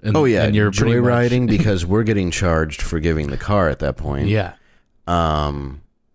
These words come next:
Speaker 2: and
Speaker 1: All of that stuff.
Speaker 2: what it,
Speaker 1: Everything.
Speaker 2: what it was, was it was a hundred and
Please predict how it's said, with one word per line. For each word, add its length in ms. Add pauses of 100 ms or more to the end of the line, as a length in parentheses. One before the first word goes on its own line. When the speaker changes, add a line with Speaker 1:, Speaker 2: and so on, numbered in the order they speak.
(180)
Speaker 2:
and 120
Speaker 1:
All 120
of 60
that 220
stuff. 400 (160)
Speaker 2:
what 80
it, 20
Speaker 1:
Everything. 340 (220)
Speaker 2:
what 220
it 80
was, 300
was 140
it 40
was 160
a 80
hundred 680
and 560